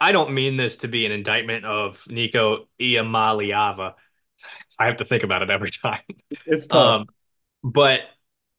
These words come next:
Speaker 1: I, I, this is a scenario where I think he comes away from this game with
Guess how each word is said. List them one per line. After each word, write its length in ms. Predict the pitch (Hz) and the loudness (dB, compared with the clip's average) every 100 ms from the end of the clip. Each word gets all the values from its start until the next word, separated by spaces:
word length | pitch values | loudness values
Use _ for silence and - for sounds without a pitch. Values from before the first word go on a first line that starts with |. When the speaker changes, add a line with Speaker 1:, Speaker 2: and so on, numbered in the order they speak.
| _ _ _ _ _ _ _ _ _ | _ _ _ _ _ _ _ _ _
Speaker 1:
I, 220 | 127 139 - | 0 0 -2
I, 200 | - 156 | -8 0
this 200 | 156 156 | 2 2
is 100 | 156 | 0
a 60 | 135 | 0
scenario 500 | 139 135 131 131 123 | 2 2 4 4 2
where 220 | 120 - | 0 -2
I 100 | 113 | -6
think 260 | - 135 - | -2 -6 -6
he 300 | - - 123 | -16 -12 -2
comes 280 | 127 123 | 0 2
away 220 | 117 117 117 | 2 4 2
from 180 | 117 | 0
this 180 | 110 101 | -2 -4
game 340 | - 107 107 101 | -2 -2 -2 -2
with 280 | 104 101 | -4 -4